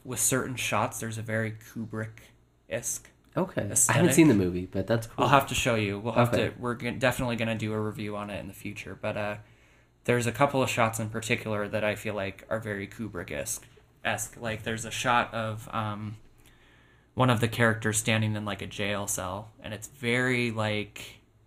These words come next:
Speaker 1: um, what's the word? It's a very, um,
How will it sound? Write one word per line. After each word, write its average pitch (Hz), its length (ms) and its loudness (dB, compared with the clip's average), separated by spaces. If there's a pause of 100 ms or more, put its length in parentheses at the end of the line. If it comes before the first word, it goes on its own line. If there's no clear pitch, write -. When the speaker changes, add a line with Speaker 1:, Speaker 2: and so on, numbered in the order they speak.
(1080)
Speaker 1:
um, 107 540 -10 (400)
what's - 220 -14
the 113 100 -14
word? 113 320 -14 (1300)
It's - 100 -10
a 117 40 -2
very, 131 800 4 (140)
um, 107 640 -2